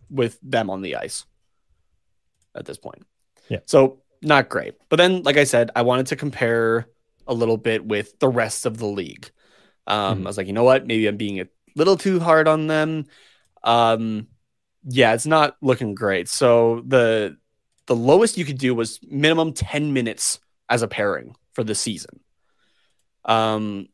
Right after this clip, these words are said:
Speaker 1: in the entire league, there have been four hundred and twenty-eight defensive pairings that have played a minimum of ten minutes this season. That's a,
Speaker 2: Okay.
Speaker 1: that's a fair amount,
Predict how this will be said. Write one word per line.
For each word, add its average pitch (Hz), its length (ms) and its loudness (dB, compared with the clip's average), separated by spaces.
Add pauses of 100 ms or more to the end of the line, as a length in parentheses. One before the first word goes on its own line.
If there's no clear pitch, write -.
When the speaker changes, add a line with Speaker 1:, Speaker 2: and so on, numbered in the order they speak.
(580)
Speaker 1:
in 165 100 2
the 165 80 4
entire 156 380 2
league, 135 340 0
there 123 220 4
have 110 80 -2
been 113 220 -4
four 165 400 2
hundred 131 520 0
and 110 180 -8
twenty-eight 131 880 -6 (100)
defensive 120 420 -2
pairings - 540 -8 (260)
that 120 100 4
have 117 100 -4
played 110 200 2
a 101 40 -2
minimum 113 400 -2
of 107 140 -8
ten 92 260 -6
minutes 82 240 -10
this - 180 -10
season. - 400 -14 (380)
That's 240 140 0
a, 403 40 4
Speaker 2:
Okay. - 120 -6
Speaker 1:
that's 285 140 -2
a 339 60 2
fair 143 440 4
amount, 101 500 -4